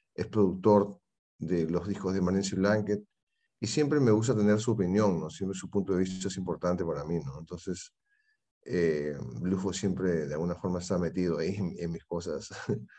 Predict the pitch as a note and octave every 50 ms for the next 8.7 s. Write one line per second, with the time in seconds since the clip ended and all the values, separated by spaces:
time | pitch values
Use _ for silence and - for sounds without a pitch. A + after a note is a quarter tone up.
0 | - - - _ _ _ _ _ _ _ _ - F#2 G2 F#2+ F#2+ F#2+ F#2+ F#2+ F#2
1 | F#2 F#2 F2+ F2 F2 F2 E2 D#2+ D2+ C#2 - - - - _ - G#2+ G2+ G#2 G#2
2 | D#3 C#3+ B2+ A2+ A2+ - C3 B2+ C3 B2+ C3 - - B2+ A#2+ - B2 A2+ G#2+ G2+
3 | G2 F#2+ F#2 F2 F2 D#2+ D2 - - - _ _ _ _ _ _ _ _ _ _
4 | _ _ _ - A#2 G#2+ G#2 A2 B2+ C#3 D3+ D3+ D3+ D#3+ D#3 F3+ E3+ C#3+ E3+ F3+
5 | D#3+ G2 G2 F2+ - - F2+ E2 D#2+ D#2+ D2+ F2 - _ _ _ _ _ _ _
6 | - - - A2+ A#2+ B2 A2+ A#2+ A#2+ A#2+ B2 A2+ A2 B2+ C3+ - - B2+ A#2 A#2
7 | A2 G2+ G#2 G2+ G2+ G2+ G2 F#2+ G2 G2+ G2+ G2+ G2+ G2 F#2 F2 E2+ F2+ - _
8 | - F2+ E2+ E2 D#2+ D#2 D2+ D2 C#2 C#2+ - - -